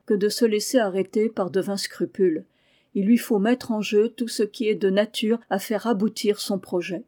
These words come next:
et c'est pourquoi il confie sans doute davantage de son secret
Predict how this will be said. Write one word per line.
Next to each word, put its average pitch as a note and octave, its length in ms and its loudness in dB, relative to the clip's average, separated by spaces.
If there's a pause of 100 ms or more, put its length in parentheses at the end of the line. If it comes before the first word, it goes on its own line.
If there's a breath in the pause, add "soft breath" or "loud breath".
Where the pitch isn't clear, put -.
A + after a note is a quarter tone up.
(120)
et G#3+ 80 2
c'est C4 200 4
pourquoi C4+ 460 2
il A3+ 120 0
confie A#3+ 380 -2
sans B3+ 240 0
doute G3 220 -4
davantage A#3 640 -2
de F#3+ 100 -2
son F3+ 180 -4
secret A3 520 -4